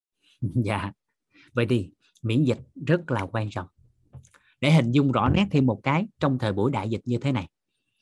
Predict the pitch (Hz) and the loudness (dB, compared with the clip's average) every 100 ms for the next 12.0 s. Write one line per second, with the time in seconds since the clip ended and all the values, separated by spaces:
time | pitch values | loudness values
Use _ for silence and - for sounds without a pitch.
0 | _ _ _ - 247 202 - 170 143 135 | _ _ _ 4 6 6 6 0 0 2
1 | 151 110 110 120 127 113 - 107 95 - | 2 2 0 0 0 -2 -4 -8 -6 -4
2 | - 107 113 - - 104 147 123 104 98 | -4 -6 -14 -14 -8 -6 -4 -4 -4 -4
3 | 101 123 92 107 - _ _ _ _ _ | -2 -4 -2 -4 -6 _ _ _ _ _
4 | _ _ _ _ _ _ - 165 156 - | _ _ _ _ _ _ 0 4 4 4
5 | _ - 113 92 _ _ _ _ _ _ | _ -6 -4 -4 _ _ _ _ _ _
6 | - - _ _ _ - 117 107 95 - | -20 -20 _ _ _ -8 -6 -4 -6 -10
7 | - 139 135 127 123 123 110 104 _ _ | -6 2 4 6 4 4 2 -4 _ _
8 | _ _ _ - 117 117 117 107 - 113 | _ _ _ -6 -2 0 0 -4 -4 -4
9 | 113 113 101 113 156 165 - 147 127 - | -2 -2 0 0 0 -2 -4 -4 -2 -8
10 | _ 160 139 135 139 170 170 180 277 294 | _ 0 2 2 2 0 0 0 0 -6
11 | - _ - - _ _ - - 117 113 | -20 _ -18 -18 _ _ -20 -8 -4 -4